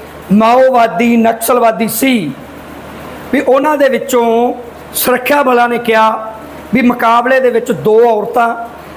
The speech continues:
ਤੇ ਦੋ ਮਰਦ ਅਸੀਂ ਮਾਰੇ ਨੇ। ਔਰ ਜਿਹੜੇ ਉੱਥੇ ਇੱਕ ਪੁਲਿਸ ਅਫਸਰ ਡੀ ਐਸ ਪੀ ਜਤਿੰਦਰ ਯਾਦਵ,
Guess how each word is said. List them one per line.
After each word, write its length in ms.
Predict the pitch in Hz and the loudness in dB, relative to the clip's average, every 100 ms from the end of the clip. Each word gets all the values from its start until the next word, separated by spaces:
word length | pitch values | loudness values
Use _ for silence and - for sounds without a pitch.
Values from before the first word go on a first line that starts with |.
| - | -2
ਤੇ 100 | 240 | -2
ਦੋ 280 | - 226 233 | 2 4 4
ਮਰਦ 400 | 233 214 240 196 | 2 0 0 -2
ਅਸੀਂ 200 | 190 220 | -2 0
ਮਾਰੇ 300 | 202 180 196 | 2 2 2
ਨੇ। 220 | 226 214 - - - - - - - - | 0 -2 -6 -16 -18 -18 -18 -18 -18 -4
ਔਰ 120 | 226 226 | -2 2
ਜਿਹੜੇ 680 | 254 277 262 254 269 - - - - - - - 226 | 2 4 4 2 0 -4 -8 -12 -16 -18 -16 -4 0
ਉੱਥੇ 680 | 233 247 262 240 208 190 - - - - - - | 0 2 4 4 0 -4 -8 -14 -18 -18 -8 -4
ਇੱਕ 240 | 233 240 247 240 240 | -4 0 2 0 2
ਪੁਲਿਸ 280 | 240 262 262 | 0 2 0
ਅਫਸਰ 500 | 262 233 - 254 254 | -2 -2 -2 0 0
ਡੀ 260 | 190 233 254 | 0 2 2
ਐਸ 240 | 262 262 | 2 -2
ਪੀ 420 | - 247 233 240 - - | -2 0 0 -4 -8 -4
ਜਤਿੰਦਰ 520 | 196 233 240 247 269 | -2 0 2 2 2
ਯਾਦਵ, 560 | 247 233 240 254 175 | 2 2 2 0 0